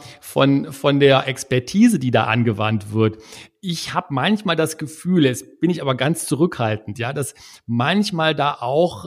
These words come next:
ähm, in den entsprechenden Abteilungen vielleicht ein bisschen die Probleme unterschätzt werden. Ich würde mich bei sowas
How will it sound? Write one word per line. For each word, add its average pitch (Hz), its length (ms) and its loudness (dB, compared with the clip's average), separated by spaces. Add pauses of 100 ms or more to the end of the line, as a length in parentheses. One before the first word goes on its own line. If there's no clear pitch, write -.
ähm, 147 360 0 (320)
in 147 200 -4
den 147 180 0
entsprechenden 139 640 -4
Abteilungen 147 920 0
vielleicht 139 500 -4
ein 135 60 -4
bisschen 151 320 -4
die 139 80 -8
Probleme 139 640 0
unterschätzt 147 880 -6
werden. 170 480 2
Ich 135 200 -20
würde 175 240 6
mich 156 200 -4
bei 120 140 -2
sowas 170 540 0